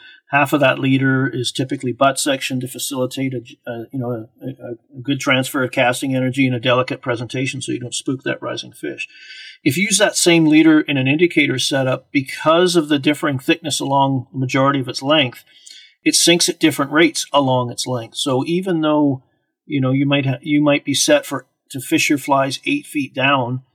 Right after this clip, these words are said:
uh, because of that differing thickness, although you're set for eight feet, your flies aren't actually reaching eight feet. And, um, so the leader setup I use, I,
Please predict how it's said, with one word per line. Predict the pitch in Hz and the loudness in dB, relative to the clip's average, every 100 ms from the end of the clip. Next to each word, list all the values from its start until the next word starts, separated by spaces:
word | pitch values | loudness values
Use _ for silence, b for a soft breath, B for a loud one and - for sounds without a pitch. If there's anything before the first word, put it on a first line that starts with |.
| b b b | b b b
uh, | 131 127 | -4 -2
because | 127 147 147 | -2 -2 0
of | - | 0
that | 131 | 0
differing | 147 135 135 131 | -2 -4 -4 -6
thickness, | - 170 170 156 - | -4 -4 -4 -6 -6
although | 165 131 | -4 -4
you're | 127 | -4
set | 120 - - | -2 2 0
for | - - | 0 -10
eight | 127 - | -10 -8
feet, | 135 127 139 | -8 -6 -6
your | |
flies | 139 165 147 143 | -4 0 2 2
aren't | 135 127 _ 123 | 0 -2 _ -4
actually | 123 - 135 117 | -4 -4 -8 -10
reaching | 107 127 131 120 - - | -6 -6 -6 -8 -12 -14
eight | 104 - | -16 -14
feet. | - 95 _ _ _ _ _ _ | -14 -14 _ _ _ _ _ _
And, | 131 120 120 120 120 120 | -4 -2 -2 -4 -6 -6
um, | 120 117 117 - | -6 -8 -10 -6
so | 143 123 | -4 -2
the | 123 | 2
leader | 143 190 175 | 2 4 2
setup | - 151 143 147 | 4 2 2 2
I | 143 | 4
use, | 143 143 | 4 2
I, | 147 | 2